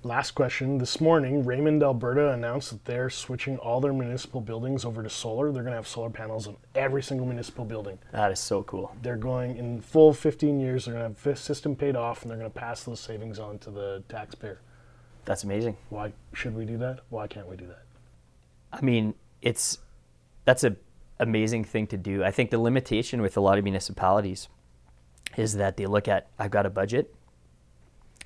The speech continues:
Speaker 2: and here's what my budget is, and here's what," you know, they wanna do progressive things, and it's difficult for them to do.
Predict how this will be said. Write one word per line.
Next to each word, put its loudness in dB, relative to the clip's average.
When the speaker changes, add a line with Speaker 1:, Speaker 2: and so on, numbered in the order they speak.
Speaker 2:
and -2
here's 4
what 4
my 4
budget 2
is, 2
and -4
here's 0
what," 2
you 0
know, 0
they 2
wanna 4
do 4
progressive -2
things, -8
and 0
it's -4
difficult 2
for 0
them 0
to -10
do. 0